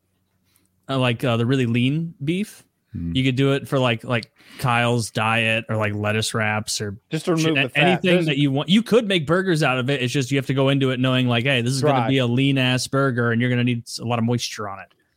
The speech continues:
Speaker 2: Could
Speaker 3: Yeah,
Speaker 2: you
Speaker 3: I
Speaker 2: make
Speaker 3: don't
Speaker 2: an
Speaker 1: Tomato.
Speaker 2: eighty twenty burger and then just, like, George Foreman grill it to be ninety-three?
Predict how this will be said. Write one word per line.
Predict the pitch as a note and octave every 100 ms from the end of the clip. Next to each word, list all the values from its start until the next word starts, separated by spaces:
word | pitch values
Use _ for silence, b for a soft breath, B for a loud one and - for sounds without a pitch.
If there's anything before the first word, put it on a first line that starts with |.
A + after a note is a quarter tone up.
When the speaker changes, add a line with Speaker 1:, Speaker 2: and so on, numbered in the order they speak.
| -
Speaker 2:
Could | D3+
Speaker 3:
Yeah, | D3+
Speaker 2:
you | E3
Speaker 3:
I |
Speaker 2:
make | G3 A3+
Speaker 3:
don't | F3+
Speaker 2:
an |
Speaker 1:
Tomato. | B2+ C3
Speaker 2:
eighty | C#3
twenty | C3+ A2 A2+ C3
burger | A2+ G#2+ A2+ B2+
and | - F#2+ F#2
then | F#2
just, | F2 E2+ -
like, | F2+ D#2+ - D#2
George | G#2+ G2 -
Foreman | - F#2+ F#2+ F2+
grill | F2+ F2+
it | F#2+ G2+
to | E2+
be | E2+
ninety-three? | D#2+ D#2+ E2+ E2 E2+ F2 G2+